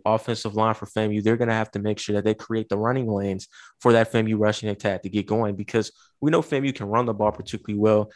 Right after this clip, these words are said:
and Southeast Louisiana defensively is very susceptible to the run. Nicole State almost, well, basically did run for over three hundred yards as a team. And the Southeast Louisiana defense, they gave up thirty-two points a game.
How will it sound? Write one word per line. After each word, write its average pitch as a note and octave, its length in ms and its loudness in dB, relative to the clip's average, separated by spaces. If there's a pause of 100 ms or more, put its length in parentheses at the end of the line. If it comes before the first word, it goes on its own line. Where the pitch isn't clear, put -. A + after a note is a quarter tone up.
(140)
and - 100 -8
Southeast A#2 380 0
Louisiana G#2+ 480 0
defensively G#2+ 640 -4
is F#2+ 120 -6
very G#2+ 200 0
susceptible G2+ 460 -4
to G#2+ 120 -4
the G2 80 4
run. A2 300 2 (300)
Nicole A2 260 0
State A2+ 460 0 (100)
almost, G#2+ 380 -4
well, G#2+ 180 0
basically G2+ 380 -6
did A2+ 200 2
run G2 220 -2 (260)
for A#2+ 120 6
over A2 100 6
three A#2 200 0
hundred G#2 160 -2
yards G#2 200 2
as G2+ 160 -2
a - 60 -10
team. B2+ 260 -2
And G#2 160 0 (320)
the C3 80 0
Southeast F3+ 400 6
Louisiana D3 400 0
defense, G#2 520 -4
they G#2 120 -10
gave B2 220 2
up C3 160 0
thirty-two B2 340 2
points A2+ 300 -4
a - 20 -6
game. G#2 380 -2